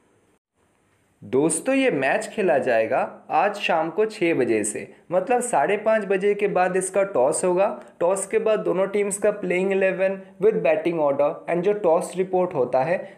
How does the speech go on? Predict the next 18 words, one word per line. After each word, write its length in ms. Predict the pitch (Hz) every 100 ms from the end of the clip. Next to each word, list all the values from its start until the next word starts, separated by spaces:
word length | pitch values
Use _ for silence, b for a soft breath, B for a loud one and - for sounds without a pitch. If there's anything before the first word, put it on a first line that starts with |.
| -
वो 80 | 180
आपको 260 | 208 208 220
मिल 200 | 202 196
जाएंगे 340 | 196 196 185
हमारे 380 | 185 175 185 202
Telegram 500 | 151 143 127 160 160
channel 360 | 160 127 117 110
पे, 220 | 104 98 B B
and 100 | 170
जो 100 | 202
फाइनल 440 | 226 156 151 190 214
team 260 | 214 165
जिससे 300 | 156 175 208
मैं 180 | 208 208
खुद 220 | 208 226
खेलने 360 | - 196 170 160
वाला 300 | 139 123 127
हूँ 220 | 127 202